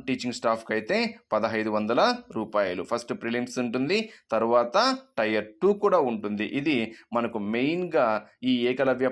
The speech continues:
పాఠశాలకు సంబంధించినటువంటి నోటిఫికేషన్. అంటే, ఇక్కడ ఓవరాల్‌గా, ఓవరాల్‌గా బీఎడ్ చేసిన వాళ్ళకు కూడా ఒక్కటే ఉంది ఫ్రెండ్స్. మిగతా, మిగతా ఒకసారి చెక్ చేసుకోండి, ఎందుకంటే నోటిఫికేషన్ రిలీజ్ అయింది కాబట్టి మన YouTube ఛానల్లో ప్రతిదీ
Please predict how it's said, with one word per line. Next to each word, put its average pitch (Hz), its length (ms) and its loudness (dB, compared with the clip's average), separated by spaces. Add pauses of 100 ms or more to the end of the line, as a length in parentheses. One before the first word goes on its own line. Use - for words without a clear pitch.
పాఠశాలకు 117 520 -2
సంబంధించినటువంటి 110 920 -2 (380)
నోటిఫికేషన్. 107 640 -4
అంటే, 139 140 -2
ఇక్కడ 127 160 -2 (140)
ఓవరాల్‌గా, 165 520 2 (640)
ఓవరాల్‌గా 147 560 2 (500)
బీఎడ్ 139 340 2
చేసిన 160 260 -2
వాళ్ళకు 139 260 0
కూడా 147 200 2
ఒక్కటే 139 360 -2
ఉంది 127 220 4
ఫ్రెండ్స్. 165 300 -6
మిగతా, 120 220 -2 (300)
మిగతా 123 200 -2 (100)
ఒకసారి 143 320 -4
చెక్ 143 220 -6
చేసుకోండి, 120 400 -2
ఎందుకంటే 151 300 -2 (100)
నోటిఫికేషన్ 147 640 -4
రిలీజ్ 139 240 2
అయింది 139 220 -2
కాబట్టి 131 360 0 (480)
మన 107 100 0 (120)
YouTube 160 300 0
ఛానల్లో 156 360 0
ప్రతిదీ 151 300 -2